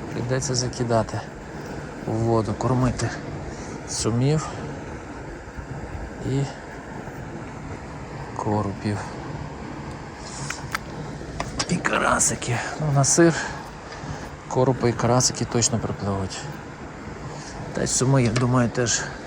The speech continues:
будуть не проти. Кусочок сира залишимо, може. Буду закидати на нього. Ось так. Що ж, бубертик я зібрав.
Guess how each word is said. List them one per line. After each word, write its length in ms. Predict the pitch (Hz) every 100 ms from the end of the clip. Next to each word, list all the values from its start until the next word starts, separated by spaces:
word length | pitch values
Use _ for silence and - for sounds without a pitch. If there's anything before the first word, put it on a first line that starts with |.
| - - - - - - - - -
будуть 260 | 113 113 113
не 100 | 110
проти. 420 | - 110 - 104 - - - - - -
Кусочок 400 | - - 113 117
сира 300 | - 117 117
залишимо, 480 | 104 113 127 - 113
може. 200 | 117 110 - - - - - - - - - - - - -
Буду 200 | - 113 107
закидати 640 | - 123 135 117 - - -
на 140 | -
нього. 300 | 143 139 120 - - - - 139 147 - - - 147 147 - - - - - - - - - - 110 - - - - - - - - 107
Ось 140 | - -
так. 220 | 98 90 - - - - - - - - - - - - - - - - - - - - -
Що 240 | - 139
ж, 100 | 120
бубертик 520 | 147 175 170 135 -
я 40 | 151
зібрав. 760 | 170 170 190 175 - - -